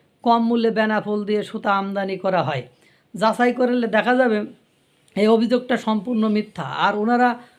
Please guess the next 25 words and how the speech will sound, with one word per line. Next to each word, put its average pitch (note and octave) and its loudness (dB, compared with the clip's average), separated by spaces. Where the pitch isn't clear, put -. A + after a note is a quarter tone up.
মূল A3 2
সমস্যাটা A#3 0
আমলে A#3 0
নে-, A3 -2
নেই A3+ 4
নাই। G3 4
সমস্যা A#3+ -4
হলো B3+ 0
গত G#3+ -4
বছর A#3 -2
ফেব্রুয়ারি A3 -2
হতে F#3 0
যখন A3 0
ইনসেনটিভ A3+ -4
বন্ধ G#3 0
করে G#3+ -2
দেওয়া A3 4
হলো, G3 2
তখন B3 0
থেকেই A3+ -2
ইন্ডিয়ান G#3+ 0
সুতার A3 -4
আমদানিটা G#3 -2
বেড়েছে। F#3+ -4
ইন্ডিয়ার G#3+ 0